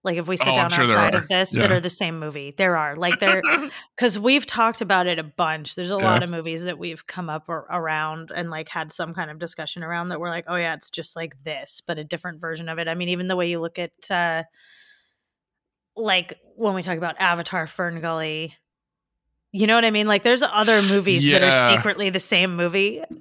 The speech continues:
Speaker 1: like, just more secretly than the volcano movies do it and, like, the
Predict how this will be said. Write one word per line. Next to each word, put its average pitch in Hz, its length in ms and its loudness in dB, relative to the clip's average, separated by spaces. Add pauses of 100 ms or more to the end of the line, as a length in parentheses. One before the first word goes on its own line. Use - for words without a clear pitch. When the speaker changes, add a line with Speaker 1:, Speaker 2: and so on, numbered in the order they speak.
(140)
Speaker 1:
like, 185 260 0
just 208 260 -2
more 190 420 2
secretly 196 520 -2
than 190 220 -6
the 185 80 -6
volcano 175 460 -8
movies 185 360 -4
do 202 140 0
it 202 200 4
and, 180 80 -4
like, 175 200 -6
the 170 320 -2